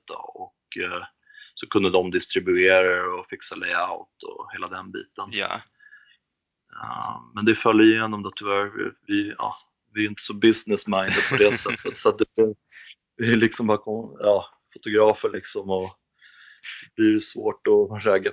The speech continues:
Speaker 1: pengar,
Speaker 2: Jo,
Speaker 1: liksom,
Speaker 2: men
Speaker 1: och gå runt
Speaker 2: precis.
Speaker 1: och
Speaker 2: Det är svårt att vara säljare och på sidan, liksom.
Speaker 1: Typ,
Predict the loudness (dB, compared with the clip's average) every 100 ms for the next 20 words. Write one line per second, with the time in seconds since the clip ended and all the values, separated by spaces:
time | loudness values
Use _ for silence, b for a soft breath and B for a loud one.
0 | -4 -6 -4 -4 -2 0 2 2 2 -2
1 | 0 -2 2 0 0 -2 0 0 0 -2
2 | -4 -6 -6 -6 -6 -6 -8 -12 _ -20
3 | _ _ -12 -4 0 0 0 0 2 0
4 | 0 -2 -4 -8 -14 _ _ _ _ _
5 | b b _ _ _ -12 -10 -6 -4 -4
6 | -4 -6 -8 -12 -12 -14 -18 -20 _ _
7 | _ _ _ _ _ _ _ _ _ _
8 | _ -2 -2